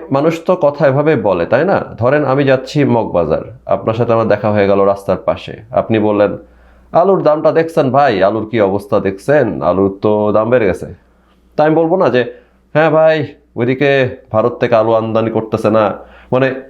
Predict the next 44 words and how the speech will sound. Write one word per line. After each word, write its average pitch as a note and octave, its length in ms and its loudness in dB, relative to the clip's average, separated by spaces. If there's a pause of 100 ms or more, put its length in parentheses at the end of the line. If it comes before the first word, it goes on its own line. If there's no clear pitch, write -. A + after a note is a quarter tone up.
(140)
আলুর D3+ 300 2
কথা E3+ 120 0
যেহেতু F3 160 4
আপনি F3 140 0
তুলে F#3+ 200 2
ফেলছেন, E3 320 0
আলু C#3 180 0
নিয়ে D3+ 120 0
তো D3+ 80 0
আমি D3 120 0
দু C#3+ 80 2
একটা C#3 140 0
কমেন্ট B2 340 0
করব। E2+ 400 -4 (640)
অথবা F3 220 4
আপনি F3 160 0
বললেন E3+ 240 2
যে, E3 140 2 (180)
"দেখছেন D#3+ 380 0
ভাই D3+ 240 2
সরকার A#2+ 400 0
কি A#2+ 120 -6
করতেছে, G#2 760 0
এখানে A2+ 300 0
ভ্যাট G2+ 260 0
বসায় G2+ 300 -2
দিচ্ছে, G2 340 -2
ওইখানে G#2 340 0
বাজেটে G2+ 720 0
ওই G#2 180 0
সিগারেটের G2+ 460 0
দাম G2+ 200 0
বাড়ায় G2 220 2
দিল F#2+ 180 0
ভাই।" E2+ 280 -2 (760)
তো F#3+ 200 0
যেহেতু F#3+ 220 2
আপনি F3+ 120 0
সরকারের D#3+ 360 2
প্রসঙ্গ D3 260 0
তুলছেন, C#3+ 400 0
আমি C3+ 140 2
কি C#3 80 2
বলবো? G2+ 360 0